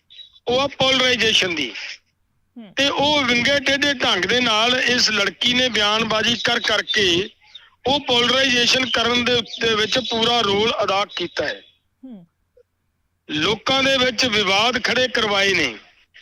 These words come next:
Speaker 1: ਜਿਹਦੇ ਤੋਂ ਇਹ ਸਿੱਧ ਹੁੰਦਾ ਹੈ ਕਿ ਉਹ ਜਿਹੜੇ ਬਿਆਨ ਸੀ ਉਹ ਸਾਰੇ ਦੇ ਸਾਰੇ ਬਿਆਨ ਭਾਜਪਾ ਦੇ, ਆਰ ਐਸ ਐਸ ਦੇ ਇਸ਼ਾਰਿਆਂ ਤੇ ਦਿੰਦੀ ਰਹੀ ਹੈ, ਬੋਲਦੀ ਰਹੀ ਹੈ।
Speaker 2: ਜੀ।
Speaker 1: ਹਾਂ, ਜਦੋਂ ਉਹਨਾਂ ਨੂੰ ਡੈਮੇਜ ਹੋਣ ਦਾ ਖਤਰਾ ਆਇਆ,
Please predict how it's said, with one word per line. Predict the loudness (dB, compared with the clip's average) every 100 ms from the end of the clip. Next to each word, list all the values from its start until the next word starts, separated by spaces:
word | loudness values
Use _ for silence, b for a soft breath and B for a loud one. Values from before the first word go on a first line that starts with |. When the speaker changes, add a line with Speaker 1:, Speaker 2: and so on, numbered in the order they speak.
| B _ _ -2
Speaker 1:
ਜਿਹਦੇ | 0 2 0
ਤੋਂ | 0 0
ਇਹ |
ਸਿੱਧ | 2 0 0 0
ਹੁੰਦਾ | 0 0 0
ਹੈ | 0 -4 -10 B B B -4
ਕਿ | 0
ਉਹ | 2 2
ਜਿਹੜੇ | 0 2 2
ਬਿਆਨ | 2 0 0
ਸੀ | 0 0
ਉਹ | 2
ਸਾਰੇ | 0 2 2 2
ਦੇ | 0
ਸਾਰੇ | 0 0 0
ਬਿਆਨ | 0 0 0 0 -4 -10 _ B B B _ 0
ਭਾਜਪਾ | 0 0 0 0 2
ਦੇ, | 2
ਆਰ | 2 0
ਐਸ | 2 2
ਐਸ | 0 0
ਦੇ | 0
ਇਸ਼ਾਰਿਆਂ | 2 2 2 0
ਤੇ | 0
ਦਿੰਦੀ | -2 0 0
ਰਹੀ | 2 2
ਹੈ, |
ਬੋਲਦੀ | 0 -2 -2 -2
ਰਹੀ | -2 -2
ਹੈ। | -6 -10 _ _
Speaker 2:
ਜੀ। | -14 -12 -12 -4
Speaker 1:
ਹਾਂ, | -2 0
ਜਦੋਂ | 0 0
ਉਹਨਾਂ | 2 2
ਨੂੰ | 0 0
ਡੈਮੇਜ | 0 2 0 0
ਹੋਣ | 0 0
ਦਾ | 0
ਖਤਰਾ | -2 -2 0 2
ਆਇਆ, | 2 2 0